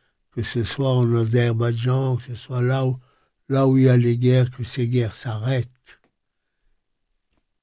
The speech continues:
Voilà, ça c'est le plus beau souhait. On n'a pas besoin de guerre. On a besoin de paix, on a besoin de concorde, on a besoin de travailler ensemble et d'unir nos efforts pour le bien de l'homme.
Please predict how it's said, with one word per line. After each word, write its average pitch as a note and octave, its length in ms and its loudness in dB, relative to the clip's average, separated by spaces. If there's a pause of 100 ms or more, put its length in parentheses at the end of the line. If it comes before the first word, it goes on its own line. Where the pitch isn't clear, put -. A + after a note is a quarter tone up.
(240)
Voilà, C3+ 420 2
ça C3+ 220 -2
c'est C#3 160 -4
le B2+ 160 2
plus C3 260 0
beau C3 200 2
souhait. B2+ 580 0 (400)
On C#3+ 60 -2
n'a C3+ 160 2
pas D3 240 -2
besoin B2+ 440 2
de A#2 180 -2
guerre. A#2 480 -4 (880)
On B2 120 2
a A#2+ 100 4
besoin B2 560 2
de A#2 240 0 (180)
paix, B2+ 220 2
on A#2+ 160 2
a A#2+ 80 2
besoin A#2+ 340 -2
de A#2 100 -2
concorde, A#2+ 760 -4 (460)
on B2+ 100 2
a B2 80 4
besoin B2+ 420 2
de A#2+ 120 0
travailler B2 560 0
ensemble A#2+ 960 -2 (640)
et B2+ 80 4
d'unir C3 460 4
nos B2+ 180 6
efforts B2 540 0
pour A#2+ 260 -4
le A#2+ 140 2
bien B2 360 2
de A#2 160 0
l'homme. B2 380 -2